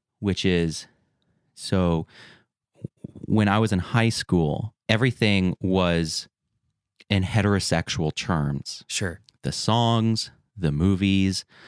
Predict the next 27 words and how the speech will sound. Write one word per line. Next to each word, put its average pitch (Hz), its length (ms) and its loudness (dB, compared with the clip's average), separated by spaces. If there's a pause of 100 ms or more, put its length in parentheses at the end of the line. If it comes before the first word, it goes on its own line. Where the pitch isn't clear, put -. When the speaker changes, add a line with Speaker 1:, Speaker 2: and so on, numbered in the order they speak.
(280)
Speaker 1:
the 87 100 -4
sex - 460 -2
talks, - 680 -2 (380)
the - 100 -2
purity 101 580 2
culture, 90 680 0 (400)
everything 104 760 2 (200)
good 90 220 2
and 117 160 2
bad, 80 500 -2 (140)
toxic - 500 -4
and 107 100 2
healthy, 87 560 0 (380)
was 95 200 0 (240)
all 98 340 2
heterosexual. 82 760 -2
And 85 100 0
so 87 220 0
I 98 140 0
lived 98 320 0
in 101 80 4
this 87 240 0
orbit 92 520 0
outside 82 460 -2
of 80 120 -2
all 71 160 -4
that. 69 300 -4